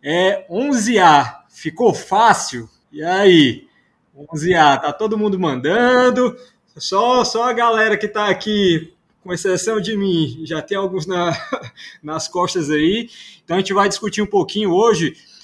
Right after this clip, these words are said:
por que que foi tão demorado, né, pro, pros brasileiros, pra, pra nós, pra chegarmos no,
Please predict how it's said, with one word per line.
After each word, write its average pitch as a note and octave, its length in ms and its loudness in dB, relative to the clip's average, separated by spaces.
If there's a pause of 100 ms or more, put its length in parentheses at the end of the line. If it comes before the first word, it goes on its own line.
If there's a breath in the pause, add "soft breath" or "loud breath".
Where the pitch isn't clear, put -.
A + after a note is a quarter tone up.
(140)
por A3 200 -2
que G#3 140 0
que G#3 120 -10
foi F#3+ 180 -2
tão D4+ 500 -2 (320)
demorado, E3+ 800 0 (180)
né, D#3+ 320 -10 (100)
pro, B2+ 600 -6
pros A#2 160 -20
brasileiros, C#3 960 -2
pra, C3+ 520 -4 (680 soft breath)
pra C#3 180 -8
nós, D#3 380 0
pra E3 180 -6
chegarmos E3+ 760 0
no, C#3+ 280 -6